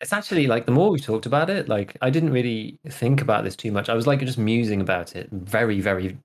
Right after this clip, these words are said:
generally, but now we've kinda fleshed it out. I actually think that's kinda cool, and I don't think it's really that difficult. Maybe there's some problems with it, I don't know,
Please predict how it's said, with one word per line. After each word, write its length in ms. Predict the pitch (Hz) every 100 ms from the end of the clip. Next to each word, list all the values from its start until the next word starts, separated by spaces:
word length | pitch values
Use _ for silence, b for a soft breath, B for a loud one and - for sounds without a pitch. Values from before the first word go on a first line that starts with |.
| _
generally, 400 | - 101 98 90
but 100 | 82
now 100 | 98
we've 120 | 147 196
kinda 160 | 226
fleshed 240 | 143 139 -
it 100 | 104
out. 180 | 95
I 80 | 87
actually 200 | 143 185
think 160 | 170 147
that's 160 | -
kinda 200 | - 107 101
cool, 340 | 165 113 76
and 120 | 98 101
I 40 |
don't 160 | 123 117
think 140 | 113
it's 220 | 113 -
really 180 | 107 98
that 140 | 98
difficult. 360 | 139 135 90 78
Maybe 220 | 113 131
there's 160 | 113 104
some 140 | 101
problems 340 | 113 117 90 -
with 100 | 87
it, 140 | 95
I 80 | 110
don't 160 | 87 -
know, 200 | 104